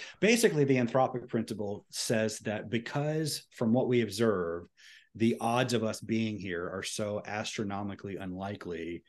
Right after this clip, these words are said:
that it's impossible, yet we're here. So we, there must be more to the picture that we're not seeing. We just have to look for that.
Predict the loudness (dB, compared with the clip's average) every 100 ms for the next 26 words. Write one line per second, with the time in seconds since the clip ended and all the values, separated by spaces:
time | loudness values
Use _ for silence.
0 | -18 -16 -6 -6 -4 -6 -6 -2 2 2
1 | 0 -4 -4 -6 -10 -12 -20 -20 -8 -2
2 | -2 -2 -8 -2 2 4 2 -2 -6 _
3 | _ _ _ _ _ _ -8 2 4 4
4 | 0 -8 -4 0 0 -2 -2 2 4 4
5 | 4 4 6 6 4 2 0 0 0 -2
6 | -2 -4 -6 -4 -2 -2 -4 -4 0 2
7 | 0 -2 -8 -10 -12 _ _ _ _ -10
8 | 0 2 2 0 -2 -2 -6 -6 -10 -14
9 | -8 0 0 0 -6 -6 -6 -10